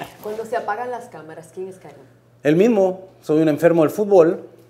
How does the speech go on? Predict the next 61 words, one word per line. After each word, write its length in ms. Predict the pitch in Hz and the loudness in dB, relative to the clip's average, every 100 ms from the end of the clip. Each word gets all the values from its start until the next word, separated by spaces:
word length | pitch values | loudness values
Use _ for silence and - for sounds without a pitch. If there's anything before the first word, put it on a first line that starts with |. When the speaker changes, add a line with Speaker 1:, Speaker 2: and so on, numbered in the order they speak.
| _ | _
Speaker 1:
Me 80 | 120 | -10
gusta 260 | 127 139 143 | -8 -2 0
mucho 280 | 143 151 | 0 -2
ver, 240 | 139 139 - | 2 2 2
ahorita 220 | 127 139 | -2 2
a 20 | |
las 160 | 131 117 | 2 2
doce 220 | 131 135 | -4 -4
y 40 | 131 | -4
media 140 | 135 | -4
empieza 240 | 127 127 | -4 -6
el 60 | 127 | -4
Manchester 360 | 139 139 - 117 | -4 -6 -6 -8
City, 360 | - 143 165 | -6 -6 -6
que 100 | 160 | -6
tengo 260 | 110 120 120 | -6 -4 -2
que 80 | 117 | -2
verlo 200 | 120 117 | -2 -2
con 160 | 113 | -6
mi 80 | 117 | -6
hijo. 240 | 113 139 - - _ _ _ _ _ _ _ - | -8 -12 -14 -20 _ _ _ _ _ _ _ -12
Ahí 140 | 131 143 | -4 -2
dije 200 | 131 139 | -2 0
la 100 | 123 | 2
hora, 120 | 113 | 0
bueno, 200 | 113 110 | -2 -6
si 100 | 123 | -10
nos 80 | 117 | -8
están 160 | 143 | -6
viendo 160 | 143 131 | -6 -6
en 20 | |
alguna 200 | 131 135 | -8 -6
parte 240 | 131 131 | -8 -6
del 60 | 123 | -8
mundo. 460 | 135 151 170 170 - _ _ _ - | -6 -6 -6 -8 -18 _ _ _ -20
Speaker 2:
Es 120 | 196 | -14
que 260 | 220 208 190 | -8 -8 -8
esto 180 | 190 | -12
es 180 | 185 - | -14 -10
Speaker 1:
Doce 240 | 120 143 190 | -8 -2 2
y 40 | |
media 220 | 170 185 | 6 6
de 60 | 160 | 6
algún 400 | 135 139 165 175 | 4 4 2 4
día, 260 | 180 185 175 | 4 4 4
de 200 | 143 - | 0 -4
cualquier 80 | |
Speaker 2:
cualquier 540 | - 131 123 123 156 151 | 0 0 2 -2 0 0
hora. 60 | 165 | 2
Speaker 1:
momento. 440 | 180 233 220 139 | 2 0 -2 -8
No, 220 | 113 113 | -12 -12
no 200 | 113 123 | -12 -14
tiene 180 | 127 147 | -10 -12
que 40 | - | -4
ser 120 | 175 | 0
hoy, 260 | 180 113 104 92 | 0 -2 -8 -16
mañana, 420 | 98 107 131 123 | -10 -4 -4 -4
pasado, 520 | - - 127 123 117 110 | -10 -8 -8 -8 -10 -16
hace 220 | 113 127 | -14 -12
dos 160 | 117 117 | -8 -8
semanas. 640 | 123 113 123 117 110 - | -8 -10 -10 -12 -16 -20